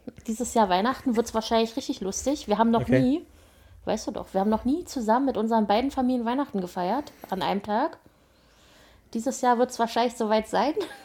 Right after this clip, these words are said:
Speaker 1: <laughs>
Speaker 2: Wir gucken mal, ja.
Speaker 1: Ist auf jeden Fall geplant. Deine Mutter weiß auch schon Bescheid.
Speaker 2: Okay.
Speaker 1: Äh, meine Omi auch.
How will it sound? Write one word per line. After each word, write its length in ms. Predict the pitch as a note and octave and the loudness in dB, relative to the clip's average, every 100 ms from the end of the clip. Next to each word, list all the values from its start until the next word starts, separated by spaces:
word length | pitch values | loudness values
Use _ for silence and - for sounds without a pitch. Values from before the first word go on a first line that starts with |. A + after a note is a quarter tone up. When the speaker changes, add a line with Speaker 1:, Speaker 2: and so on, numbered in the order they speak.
| - - | -6 0
Speaker 1:
<laughs> 220 | D#4+ - | 0 0
Speaker 2:
Wir 340 | - G#2+ B2 | -4 6 6
gucken 260 | A#2+ B2+ G#2 | 6 4 4
mal, 200 | F#2 E2 | 4 4
ja. 120 | E2 D#2+ - - | 2 0 -6 -4
Speaker 1:
Ist 160 | G#3+ A#3+ | 0 2
auf 160 | G#3+ | 2
jeden 160 | A3 A3 | 2 2
Fall 160 | G#3 | 0
geplant. 500 | G3 G3 G3 G3 C#4+ B3+ | -2 -4 -4 -2 -2 0
Deine 120 | G3+ | 0
Mutter 240 | A3+ B3 | 0 -2
weiß 140 | G3+ G#3 | -2 -6
auch 80 | |
schon 180 | - C4 | -8 -8
Bescheid. 360 | C4 - C#4 E4 - | -8 -6 -6 -6 -8
Speaker 2:
Okay. 300 | A2 A#2+ D#3+ - _ _ _ _ _ _ - | -4 -2 -4 -10 _ _ _ _ _ _ 0
Speaker 1:
Äh, 240 | D#4 D4+ F#3+ | 2 2 0
meine 220 | F#3 F3+ | -2 -4
Omi 260 | F3+ F3+ | -6 -4
auch. 160 | F#3+ | -4